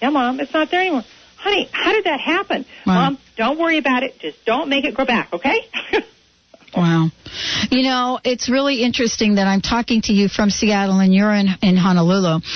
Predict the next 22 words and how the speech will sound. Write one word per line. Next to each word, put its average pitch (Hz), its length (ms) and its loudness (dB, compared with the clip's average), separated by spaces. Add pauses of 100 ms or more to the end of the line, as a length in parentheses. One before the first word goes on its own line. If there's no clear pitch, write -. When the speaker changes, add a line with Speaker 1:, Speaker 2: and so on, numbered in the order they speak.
(320)
Speaker 2:
And 214 460 0
as 220 260 -2
we're, 208 340 0
uh, 196 300 0
as, 202 260 -2
as 190 300 0
we're, 202 340 0
uh, 180 440 0
as 185 420 0
we're 208 140 2
chatting, 196 640 -4 (460)
I'm 247 220 0
thinking 277 520 -2
of, 202 380 0 (100)
you 226 160 2
know, 202 180 2
three 240 480 0
people 175 720 0
with 185 260 2
serious, 233 840 -2
uh, 180 400 0
conditions 190 840 0